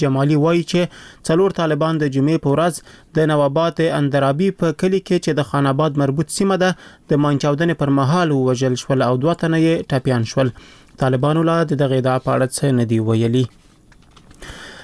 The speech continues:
لسګونه زره کسان پرون په افغانستان، پاکستان، بنګلاديش او ځینو نورو اسلامي هیوادونو کې د فرانسې په ضد مظاهرې وکړې. دوی د اسلام د پیغمبر حضرت محمد د کاریکاتور د خپرولو له حقه د فرانسې د دفاع په غبرګون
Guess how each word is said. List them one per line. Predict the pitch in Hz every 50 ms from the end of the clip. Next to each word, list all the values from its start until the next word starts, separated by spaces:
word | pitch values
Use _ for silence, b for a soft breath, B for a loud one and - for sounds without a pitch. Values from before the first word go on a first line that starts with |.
| B B B
لسګونه | 175 170 156 175 226 233 233
زره | 208 214 214 196 -
کسان | 190 - - 202 196 175
پرون | 170 170 185 185 170
په | 175 156
افغانستان، | 147 151 147 143 143 - - 170 170 156
پاکستان، | - 147 139 - - - 156 156 156 143
بنګلاديش | 151 143 139 135 131 131 127 131 160 165 156 - 165
او | 143 139
ځینو | 127 147 160 160 151 147
نورو | 170 180 180 180
اسلامي | 170 - - 175 170 180 170 147
هیوادونو | 156 160 160 151 151 160 160 156
کې | 151 - 156 156 147 131
د | 143 - -
فرانسې | 135 131 135 131 - - 160 156 -
په | - 143 127
ضد | 165 175 165 160 147
مظاهرې | 127 139 127 117 123 127 131 127 123 123
وکړې. | 123 - - 135 135 123 B B B B B B B B 175
دوی | 190 208 180 185
د | 180 160
اسلام | - - 175 180 170
د | 165 - 160
پیغمبر | 151 139 143 143 147 160 143 139
حضرت | 139 135 151 147 - 160 143 139
محمد | 123 131 139 139 147 165 156 143 147
د | 156 143 - -
کاریکاتور | 135 131 135 - - 135 - - 165 165 151 147
د | 143 -
خپرولو | - 139 131 135 135 175 185 190 175 180
له | 151 151
حقه | 160 - - 165 147 147
د | 139 -
فرانسې | 143 131 127 123 120 - 165 139 143
د | 127 135
دفاع | - - 180 175 -
په | 165 135
غبرګون | 127 131 135 135 135 147 185 196